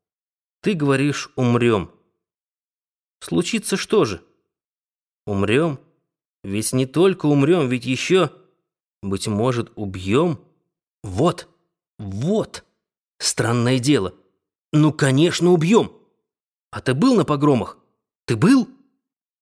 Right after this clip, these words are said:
Ты видел? А я вот видел. Что Фишель? Фишель ходит себе живой и снова углем торгует,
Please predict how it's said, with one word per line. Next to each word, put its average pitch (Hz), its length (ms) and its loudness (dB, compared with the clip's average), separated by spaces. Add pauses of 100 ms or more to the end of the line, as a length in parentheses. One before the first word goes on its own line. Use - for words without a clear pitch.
(180)
Ты 107 220 -2
видел? 165 440 2 (720)
А 113 120 -8
я 107 140 -4
вот 113 180 -4
видел. 135 420 0 (760)
Что - 300 0
Фишель? 196 600 -2 (640)
Фишель 220 440 0
ходит 190 380 -2
себе 175 240 2
живой 156 400 4
и 151 140 -8
снова 175 340 0
углем 147 480 2
торгует, 139 600 0